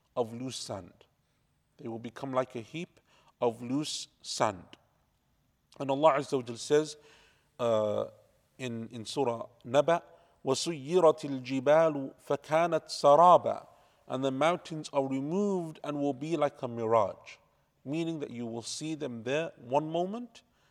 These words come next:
and the next moment they are scattered into dust, meaning that they no longer exist. Right? It's like a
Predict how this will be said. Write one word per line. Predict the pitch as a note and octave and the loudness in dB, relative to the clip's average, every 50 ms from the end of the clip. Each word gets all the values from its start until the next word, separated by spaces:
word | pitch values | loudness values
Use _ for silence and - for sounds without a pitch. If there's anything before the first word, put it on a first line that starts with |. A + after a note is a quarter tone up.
| _ _ _ | _ _ _
and | - C3 C3 | -6 -4 -2
the | C3 B2+ | -2 -4
next | C3+ C3 - - - | -4 -6 -8 -12 -8
moment | B2+ C3+ C3+ B2+ A#2+ A#2+ G#2+ - | -6 -6 -6 -6 -8 -10 -10 -6
they | B2 | -6
are | A#2 G#2+ | -6 -6
scattered | - - - C3+ C3+ - - A#2+ - | -6 -8 -10 -10 -10 -10 -12 -18 -18
into | A#2+ A2+ - A2 | -18 -20 -16 -8
dust, | A2+ C#3+ C#3+ - - | -6 -6 -6 -6 -10
meaning | C3 C3+ C#3 C3+ | -10 -10 -10 -10
that | B2+ A2+ | -10 -12
they | - B2 A#2+ | -12 -14 -12
no | A2+ A#2 | -8 -8
longer | A#2 A#2+ B2 C3+ C#3+ D3 E3+ - | -6 -6 -6 -6 -6 -8 -8 -10
exist. | A#2+ A2 G2 - - A2 - - - - _ _ _ _ _ _ _ _ _ _ _ | -12 -16 -16 -12 -12 -12 -12 -14 -18 -20 _ _ _ _ _ _ _ _ _ _ _
Right? | _ C#3 C#3+ - | _ -16 -14 -14
It's | B2 - - | -18 -8 -8
like | C3+ C3 - - | -8 -8 -6 -8
a | D3 D#3 D#3 | -10 -10 -10